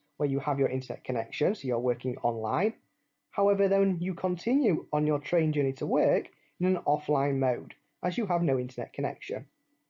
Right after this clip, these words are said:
When you arrive to your destination of work,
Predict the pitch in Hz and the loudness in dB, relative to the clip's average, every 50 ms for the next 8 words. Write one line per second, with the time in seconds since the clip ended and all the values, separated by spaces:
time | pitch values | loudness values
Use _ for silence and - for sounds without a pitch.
0 | _ _ _ _ - 160 151 151 151 147 139 147 160 185 233 277 269 - - _ | _ _ _ _ 0 2 4 4 6 6 4 4 4 4 2 2 0 -2 -8 _
1 | _ _ - - 233 214 180 156 139 135 135 - - 147 139 131 - 135 127 123 | _ _ -10 -4 0 2 2 2 2 0 -2 -4 -2 -2 -2 -2 -2 -4 -8 -4
2 | 139 151 190 214 233 - 392 - | 0 2 2 4 4 2 0 -2